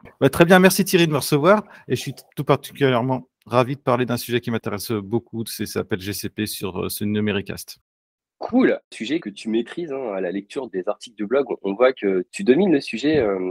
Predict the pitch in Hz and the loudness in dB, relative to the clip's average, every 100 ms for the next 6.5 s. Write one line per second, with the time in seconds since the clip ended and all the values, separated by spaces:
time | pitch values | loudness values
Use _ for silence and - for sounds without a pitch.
0 | - 120 127 117 - 92 - 147 160 - | -2 -2 0 -2 -4 -4 2 4 4 2
1 | 160 - 156 220 220 - 127 - - 233 | -2 -4 -4 -4 -4 -4 -4 -4 -4 0
2 | 131 - 85 _ - 113 113 120 135 113 | 0 -2 -10 _ -2 0 2 2 0 0
3 | 107 104 98 - - - _ - - 131 | -2 -4 -6 -16 -20 -20 _ -8 -2 -2
4 | - 135 - 143 139 - 117 127 117 131 | -2 -2 2 0 0 -4 -2 0 2 4
5 | 120 117 127 131 117 113 110 - - - | 4 4 4 4 0 -4 -6 -10 -12 -10
6 | 107 95 - 98 - | -10 -8 -8 -8 -10